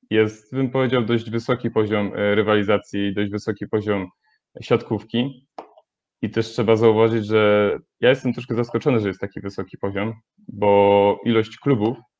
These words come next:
i ilość, e, dzieci, które grają w siatkówkę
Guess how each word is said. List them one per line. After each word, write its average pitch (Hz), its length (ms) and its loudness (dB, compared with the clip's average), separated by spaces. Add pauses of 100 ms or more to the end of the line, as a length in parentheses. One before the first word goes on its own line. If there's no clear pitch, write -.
i 107 60 -4
ilość, 107 580 0
e, 98 920 -2 (300)
dzieci, 135 240 -2
które 107 240 -4
grają 98 280 -4
w 92 40 -14
siatkówkę - 480 -10